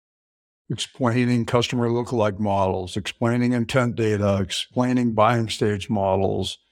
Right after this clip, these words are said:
showing them how they can leverage the keywords and making their outreach more relevant, how to think about target personas, and just going through and literally, I think for a lot of sales teams who are used to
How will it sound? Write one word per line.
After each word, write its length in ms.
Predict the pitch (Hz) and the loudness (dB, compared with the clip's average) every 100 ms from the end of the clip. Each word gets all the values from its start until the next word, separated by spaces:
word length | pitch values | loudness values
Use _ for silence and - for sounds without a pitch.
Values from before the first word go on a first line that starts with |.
| _ _ _ _ - | _ _ _ _ -16
showing 420 | - 165 135 139 | -4 -2 0 2
them 220 | 131 127 | 2 0
how 240 | 120 127 120 | 0 0 2
they 160 | 120 | -2
can 240 | 117 120 113 | -2 -4 0
leverage 760 | 127 135 131 127 123 - - | 2 2 2 2 0 -2 -4
the 360 | 143 123 117 110 | -2 0 2 0
keywords 840 | - 151 135 123 117 110 104 101 | -2 -2 0 2 2 2 0 -2
and 480 | 120 110 104 101 101 101 - | -4 -2 0 0 -2 -6 -6
making 380 | 117 113 - 123 | -2 -2 -2 2
their 140 | 113 | 4
outreach 420 | 110 90 113 113 | 4 4 0 -2
more 180 | 131 113 | 0 0
relevant, 720 | 107 110 107 107 113 - - - - | 4 4 4 2 -4 -10 -12 -18 -4
how 120 | 117 | 0
to 100 | 117 | 0
think 300 | 104 127 113 | -2 -4 -4
about 300 | 107 110 110 | 0 0 0
target 380 | - 113 110 104 | 2 2 2 -2
personas, 920 | 120 113 127 123 120 113 104 101 - | -4 -2 0 2 2 2 0 -2 -6
and 280 | 110 104 107 98 _ _ _ - | -6 -4 -6 -10 _ _ _ -4
just 220 | 127 113 | -2 0
going 220 | 139 135 | 2 2
through 260 | 120 143 131 | 0 0 2
and 280 | 127 123 135 | 0 -2 -2
literally, 640 | 131 139 135 127 120 113 - _ _ | 0 2 2 2 0 -2 -8 _ _
I 80 | 151 | 2
think 200 | 135 151 | 4 2
for 120 | - | 2
a 60 | 139 | 2
lot 240 | 123 127 | 4 4
of 100 | 127 | 4
sales 380 | - 139 127 120 | 0 0 0 -2
teams 340 | - 127 113 - | -4 -2 -2 0
who 80 | |
are 100 | 120 | 0
used 480 | 110 117 120 120 - | 2 0 0 0 -2
to 360 | - 117 110 110 | -2 -2 -2 -6